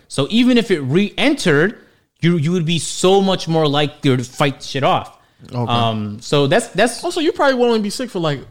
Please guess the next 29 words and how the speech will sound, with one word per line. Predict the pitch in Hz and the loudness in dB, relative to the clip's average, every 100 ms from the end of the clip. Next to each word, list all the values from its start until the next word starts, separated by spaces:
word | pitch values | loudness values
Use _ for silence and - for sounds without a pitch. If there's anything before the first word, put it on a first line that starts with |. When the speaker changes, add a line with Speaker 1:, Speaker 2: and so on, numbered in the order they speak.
| 143 | -10
Speaker 2:
a | |
week | 135 185 | -4 -4
or | 139 | -4
two. | 120 104 | -8 -4
Speaker 1:
Yeah, | 127 208 | 0 2
and | 117 131 | 2 0
then | |
you're | 156 | 0
gonna | 151 143 | 0 -2
be, | - | -2
and | 156 151 135 | -2 -2 -2
two | - 285 | 2 4
weeks | 233 - | 2 0
is, | 170 | -2
like, | 147 127 | -2 -2
the | 113 | -8
cap | - 170 135 - | -4 -2 -2 -4
before, | 120 - 123 120 107 - _ - | -6 0 2 2 0 -8 _ -4
you | |
know | 123 | 0
what | |
I | 127 | 2
mean? | 135 143 | 2 2
So | 139 | 0
most | 139 214 214 | 2 2 0
people | 185 185 | -2 0
after | 143 131 | -2 -4
two | - | -4
weeks, | 143 127 | -2 -2